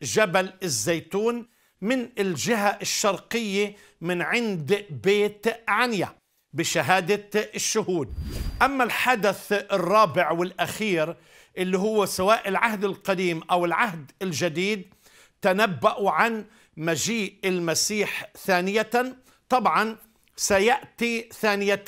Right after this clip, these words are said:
بالجسد. ولاحظ إنه الأربع أحداث، يسوع، الكلمة المتجسد، تجسد المسيح، ثم قيامة يسوع المسيح بالجسد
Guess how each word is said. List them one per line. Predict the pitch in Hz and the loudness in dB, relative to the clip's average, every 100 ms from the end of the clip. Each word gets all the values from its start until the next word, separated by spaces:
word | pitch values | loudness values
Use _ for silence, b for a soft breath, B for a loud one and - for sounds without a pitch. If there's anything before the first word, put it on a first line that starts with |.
| 208 208 214 | -2 -2 -4
بالجسد. | 156 190 139 185 - 110 - - | -4 -2 0 -2 -2 -6 -10 -2
ولاحظ | 156 185 - - 247 - - b b b _ - | 4 6 6 4 2 0 -6 b b b _ -6
إنه | 175 180 | -2 0
الأربع | 175 - 269 214 240 | 2 4 4 4 0
أحداث، | 202 - 165 208 - - _ 151 | 0 -2 4 4 4 -6 _ -4
يسوع، | 160 - 190 214 247 - _ _ _ _ _ _ - | -2 0 2 2 0 -6 _ _ _ _ _ _ -6
الكلمة | 160 - 240 226 196 185 220 - 185 | -4 0 2 4 4 2 0 0 2
المتجسد، | 185 175 170 175 147 190 - - 220 - | 2 0 -2 -2 0 -2 -2 -4 -6 -4
تجسد | - 180 220 208 - 202 - | -2 0 0 0 0 -2 -4
المسيح، | 180 170 156 - 202 220 - _ _ _ - | -4 -2 -2 -2 -2 -4 -6 _ _ _ 0
ثم | 240 247 208 | 0 2 0
قيامة | - - 202 233 226 190 | 0 0 2 4 2 -2
يسوع | 185 - 226 | -2 0 0
المسيح | 208 180 170 202 - | 0 0 -2 -2 -4
بالجسد | 135 160 113 160 - 190 | -4 -2 -2 -2 2 0